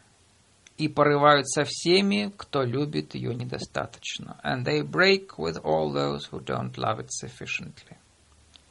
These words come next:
Есть ли что-нибудь на свете, что заслуживало бы верности? Is there anything in the world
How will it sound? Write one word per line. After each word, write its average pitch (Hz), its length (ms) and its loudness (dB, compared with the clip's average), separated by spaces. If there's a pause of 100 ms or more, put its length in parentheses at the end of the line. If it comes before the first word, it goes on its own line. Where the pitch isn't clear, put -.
(560)
Есть 214 380 0
ли 202 80 2
что-нибудь 170 640 -4
на 151 80 0
свете, 147 500 -4
что 135 260 -4
заслуживало 135 680 -4
бы 123 140 -4
верности? 123 680 -6 (1160)
Is 202 280 2
there 175 200 2
anything 139 600 -2
in 131 80 -2
the 131 100 0
world 131 480 4